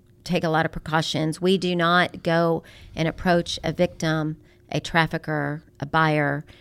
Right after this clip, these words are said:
We give that information that we get, and we partner with law enforcement, let law enforcement do what they do,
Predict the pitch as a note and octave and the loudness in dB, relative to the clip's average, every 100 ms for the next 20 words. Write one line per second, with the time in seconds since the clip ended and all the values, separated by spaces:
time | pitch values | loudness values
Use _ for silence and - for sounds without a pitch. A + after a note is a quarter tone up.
0 | _ - D#3+ F3+ F3 D#3+ E3+ E3 E3 - | _ -6 0 2 2 0 -2 0 0 -2
1 | D#3 D#3 D3+ D3+ - D3 - D3+ D#3+ D3 | -6 -4 -4 -4 -6 -6 -4 -4 -4 -4
2 | - C#3+ C#3+ D3+ - D#3 - D3 - D3 | -4 -6 -4 -6 -4 -4 -4 -6 -4 -2
3 | C#3+ - D3 D3 D3 - - D#3 C#3+ D3 | -2 -4 -4 -4 -4 -4 -2 -2 -2 -4
4 | - - C#3+ C#3+ - - - - | -6 -4 -4 -4 -4 -4 -4 -6